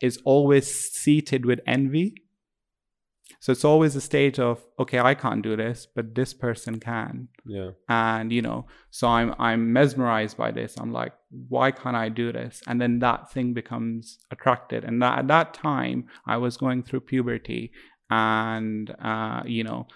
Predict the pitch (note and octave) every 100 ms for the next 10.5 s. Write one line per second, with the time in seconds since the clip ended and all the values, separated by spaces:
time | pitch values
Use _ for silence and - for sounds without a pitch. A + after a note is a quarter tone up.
0 | _ - A2+ A2+ A2 A2+ A#2 A2+ G#2+ -
1 | D3+ C#3+ C3+ A#2+ A#2+ - C3 D3 C#3+ C3
2 | B2+ D3+ D3 B2 A#2 A#2 A#2 A2+ A2+ G#2+
3 | C3+ C3 A2 A2+ G#2 A2+ - C#3+ D#3 D#3
4 | D3 - A#2 G#2+ A2 A#2 _ _ A#2 A2+
5 | A2+ A2+ A2+ _ - - B2+ A#2 A#2 A#2+
6 | _ A#2 A2 - - A#2 A#2+ A#2+ A#2 B2
7 | A#2+ _ _ _ _ _ A2+ A2+ A2+ A2+
8 | A2+ A2 B2 B2+ _ - A2+ A#2 A#2 A2+
9 | A#2 A2 C3 A#2 - - B2+ A#2+ B2 B2
10 | B2 A#2+ - - A#2